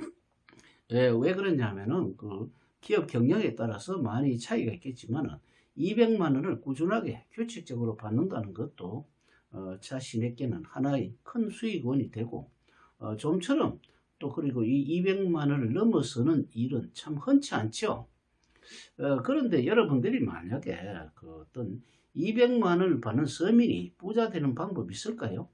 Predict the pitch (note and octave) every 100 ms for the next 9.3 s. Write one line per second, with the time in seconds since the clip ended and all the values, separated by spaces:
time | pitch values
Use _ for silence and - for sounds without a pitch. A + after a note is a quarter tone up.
0 | _ _ _ _ _ _ _ - - -
1 | - C#3+ C#3+ G3 C4 C4 G3 C#3+ G3+ A3+
2 | A3 G3+ F3+ D#3 G3 F3 A#2 - C#3+ F#3+
3 | F3+ E3 B2+ B2 D#3 B2+ - G#3 - C#3
4 | A2+ A#2+ F3+ A#2 G#2 A#2+ C#3 G#3+ A3+ B2+
5 | G#2 A#2 F3+ A#2+ A2+ - - E3 - -
6 | _ - - _ G#3+ B3+ C#4 E4 E4 -
7 | - A#3+ - - A2 G#2+ - B3+ A#3+ G#2
8 | C3+ - A#2 - - - - B3 - -
9 | - - -